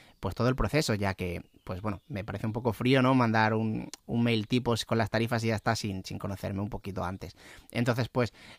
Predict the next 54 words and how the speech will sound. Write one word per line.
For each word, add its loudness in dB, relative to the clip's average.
y -8
entonces -4
ya -2
aquí, -4
aquí -4
ya 4
os 4
he 4
atacado 4
a 4
todos 4
los 4
que -2
hacéis -4
el, -2
el -8
mail -6
tipo, -8
<laughs> -20
¿vale? -4
Entonces, -4
bueno, -4
tengo 2
varias 2
de -4
estas. -8
Y -2
ya, 2
ya 2
veis 4
que -2
me 2
lo -2
sé -2
de 2
memoria, 0
habré -4
hecho -6
como, -4
no -6
sé, -12
no -8
sé, -8
cuatrocientos -8
vídeos -4
de -8
estos, -10
ya -4
me -2
los -6
sé -6
de -4
memoria. -6
Entonces, 2